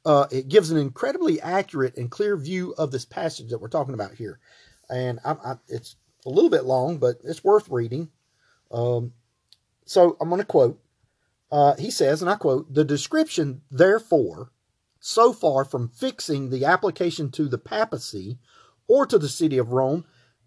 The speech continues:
uh, decisively settles that it cannot possibly apply to either, for neither has seven such mountains." The late Albert Barnes has written in his notes that all respectable interpreters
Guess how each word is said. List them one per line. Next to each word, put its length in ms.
uh, 260
decisively 840
settles 580
that 180
it 140
cannot 440
possibly 720
apply 580
to 220
either, 680
for 200
neither 580
has 460
seven 440
such 360
mountains." 680
The 120
late 260
Albert 380
Barnes 340
has 180
written 240
in 100
his 220
notes 640
that 260
all 280
respectable 680
interpreters 640